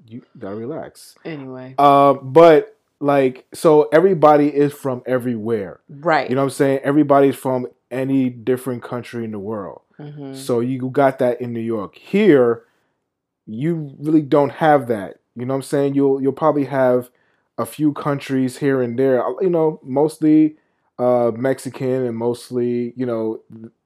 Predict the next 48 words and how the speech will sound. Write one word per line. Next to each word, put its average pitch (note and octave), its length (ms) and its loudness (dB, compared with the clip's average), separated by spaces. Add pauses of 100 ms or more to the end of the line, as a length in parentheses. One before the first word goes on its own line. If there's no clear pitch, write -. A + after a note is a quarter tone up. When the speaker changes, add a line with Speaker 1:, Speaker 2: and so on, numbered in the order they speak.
(140)
Speaker 1:
it's B2+ 140 -6
mostly E3+ 280 0
Mexican B2+ 420 -6
that, A2+ 220 -4 (100)
Mexicans A2+ 340 -12
that A2+ 120 -6
live C3+ 220 0
here. F#2 280 -14 (100)
Speaker 2:
That D3+ 140 -14
are B2+ 80 -10
immigrant, C3+ 580 -16
yeah. D3+ 140 -10
Speaker 1:
That, B2 300 -2
that C3 260 2
Speaker 2:
Well, D#3 220 0
Speaker 1:
are C3+ 120 2
Speaker 2:
and C3 80 0
there's E3 140 0
Speaker 1:
from C3 60 -2
a - 20 -2
Speaker 2:
a B2 40 -4
Speaker 1:
different B2+ 240 -4
country. A#2+ 440 -4
Speaker 2:
There D#3 260 -2
is C3+ 160 -10
a C3+ 60 -8
huge D#3+ 360 -10
Caribbean D3 320 -10
population - 540 -10
Speaker 1:
Yeah, F3+ 80 10
Speaker 2:
in F3+ 80 10
Speaker 1:
yeah, E3 100 10
Speaker 2:
this D3 120 4
Speaker 1:
there's C#3+ 100 0
a B2+ 60 -8
Speaker 2:
area. E3+ 160 6
Speaker 1:
huge, - 80 0
well, F3+ 280 6
you G#3+ 60 -10
know, E3+ 160 0
yeah, D#3 140 0
there's C#3+ 140 -2
a C3 40 -2
huge, D#3+ 500 0
uh, C3+ 120 -2
Caribbean D3+ 360 0
population. C#3+ 800 0
Speaker 2:
Mm-hmm. C#3+ 200 -18